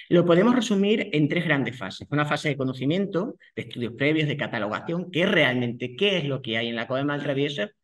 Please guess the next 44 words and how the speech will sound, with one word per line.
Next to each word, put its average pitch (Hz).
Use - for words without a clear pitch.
y 156
cómo 147
lo 131
podemos 120
abordar. 180
Un, 190
una 165
fase -
segunda 160
de 120
identificación 135
de 151
problemas, 160
porque -
en 113
Maltravieso 120
tienen 117
muchísimos 120
problemas 147
de 139
conservación, 135
y 170
una 208
tercera 208
fase, 175
eh, 151
una 165
tercera 175
fase 190
de 165
aprovechamiento, 139
de, 120
de 120
resultados 143
científicos 180
y 160
de 143
aprovechamiento 110
turístico, 95
que 135
es 143
en 113
la 104
que 110